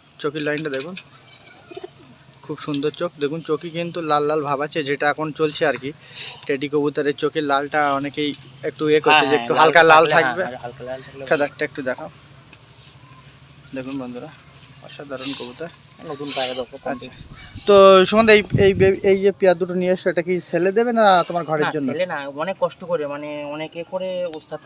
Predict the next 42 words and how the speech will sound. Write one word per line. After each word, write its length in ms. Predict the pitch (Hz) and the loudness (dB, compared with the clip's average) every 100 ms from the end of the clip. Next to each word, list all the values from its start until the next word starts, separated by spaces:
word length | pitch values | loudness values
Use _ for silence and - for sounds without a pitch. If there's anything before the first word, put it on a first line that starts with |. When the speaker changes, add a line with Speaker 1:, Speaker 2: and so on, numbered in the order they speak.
| - | -14
Speaker 2:
সবসময় 360 | 151 - 185 190 | -14 -12 -14 -10
তো 160 | 190 180 | -12 -10
মানে 140 | 170 170 | -12 -12
থাকে 200 | 151 170 | -14 -12
না 80 | 170 | -12
ওস্তাদের 320 | 156 170 170 | -12 -10 -10
ঘরে, 260 | 160 180 127 - _ _ _ _ - | -8 -8 -10 -16 _ _ _ _ -20
ওস্তাদের 300 | - 151 165 | -20 -8 -6
ঘরে 100 | 160 156 | -6 -10
সবসময় 300 | 160 - 185 | -16 -12 -14
তো 60 | |
পায়রা 260 | 190 165 170 | -8 -6 -6
থাকে 240 | 165 165 | -6 -8
না। 160 | 220 147 - | -10 -12 -8
Speaker 1:
হ্যাঁ। 220 | 165 139 - _ | -6 -6 -10 _
Speaker 2:
অনেক 360 | 143 143 147 151 | -14 -12 -12 -12
এ 80 | 156 | -8
করে, 260 | 170 180 196 | -8 -8 -10
মানে 560 | 156 147 143 139 135 135 | -12 -12 -12 -12 -14 -12
একজন 280 | 139 143 156 | -12 -10 -12
হাত 160 | 139 135 | -12 -12
বরাবর 300 | 139 147 165 _ | -10 -10 -16 _
নিয়ে 180 | 139 147 | -14 -12
এসছে 240 | 156 - 135 | -12 -12 -14
ও 20 | |
ওস্তাদের 400 | 127 - - - | -16 -20 -20 -16
Speaker 1:
আচ্ছা। 200 | 127 127 | -10 -10
Speaker 2:
কাছ 140 | 127 - | -10 -14
থেকে। 160 | 123 127 - - | -20 -20 -20 -20
Speaker 1:
আচ্ছা। 240 | 147 - 147 127 120 _ _ 123 123 _ - _ _ - _ _ _ - _ - - - | -20 -20 -20 -20 _ _ _ _ _ _ -20 _ _ -20 _ _ _ -20 _ -20 -20 2
কেমন 280 | 220 214 226 | 8 8 10
আশা 240 | 214 240 | 8 8
রাখছে 240 | 214 208 202 | 6 6 2
এদের 160 | 202 | 2
বেবি, 220 | 180 190 | 0 -2
কেমন 280 | 202 185 175 | 2 2 2
ফ্লাইং 300 | - 175 185 | 0 0 2
করবে 200 | 185 170 | 2 4
আশা 200 | 160 175 | 4 4
রাখছে 260 | 170 165 156 | 0 0 -4
কেমন 200 | 139 120 | -6 -4
নাকি? 280 | 123 120 | -6 -8